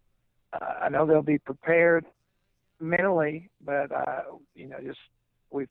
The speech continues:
we've stressed over and over the coaching staff just how physical it's gonna be, and just that we can't really match that in practice, obviously, at this point of the season. You're not wanting to get your kids banged up, but, uh,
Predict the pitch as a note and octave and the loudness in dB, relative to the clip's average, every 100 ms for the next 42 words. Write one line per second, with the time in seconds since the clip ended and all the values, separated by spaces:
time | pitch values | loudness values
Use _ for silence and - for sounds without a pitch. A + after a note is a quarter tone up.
0 | - C#3+ - - D3+ C#3+ D#3 D3+ D3 C#3 | -8 -8 -6 2 2 2 2 2 0 2
1 | C#3+ D#3 C#3+ B2+ - D#3 D#3 - _ C3+ | 4 4 2 -6 -4 -2 -2 -8 _ 2
2 | C3 C3+ C3+ - C3+ C3+ C3 - _ _ | 2 2 -4 0 2 4 2 -4 _ _
3 | _ _ _ _ _ F3 E3 D#3+ D#3+ - | _ _ _ _ _ 4 6 0 -4 -4
4 | C#3+ C#3+ C#3+ C#3+ C#3 C3+ C3 C#3+ C3+ - | -4 -4 -4 -2 -2 -4 -6 -6 -6 -4
5 | - D3 - D3+ D3 - C#3 B2+ B2 C#3 | -4 -4 -4 -2 0 2 0 0 2 2
6 | D3 - - C#3 C3+ D#3 C#3+ C3 C#3+ D3 | 2 -2 2 6 6 2 -6 -8 -2 0
7 | C#3+ C#3 - D#3 C#3 B2 - - - - | 0 -6 -8 -6 -6 -8 -20 -16 -16 -16
8 | - D#3 - _ _ _ _ _ _ _ | -12 -10 -12 _ _ _ _ _ _ _
9 | _ - D#3 B2+ - F#3+ E3 C#3+ D#3 D3+ | _ 0 0 -2 0 2 0 -4 -2 -2
10 | - D#3 - C#3+ E3+ - - D#3+ D3+ - | -2 -4 -4 -6 -8 -10 -4 0 0 4
11 | D#3 D3 C3+ E3 C#3 - - B2+ - - | 4 6 6 6 6 2 -6 -8 -10 -6
12 | D3 C#3 | -2 -2